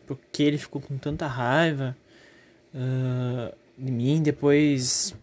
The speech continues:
de mais ou menos um ano, um ano e meio, ele me per-, ele me demitiu sem motivo algum,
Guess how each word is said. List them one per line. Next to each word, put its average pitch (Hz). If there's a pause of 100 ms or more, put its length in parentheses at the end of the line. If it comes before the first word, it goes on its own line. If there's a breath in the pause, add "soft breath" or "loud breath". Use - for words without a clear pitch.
(140)
de 139
mais 139
ou 147
menos 147
um 139
ano, 147 (920 loud breath)
um 143
ano 135
e 131
meio, 127
ele 156
me 147
per-, 143 (120)
ele 135
me 147
demitiu 151 (200)
sem 175
motivo 165
algum, 156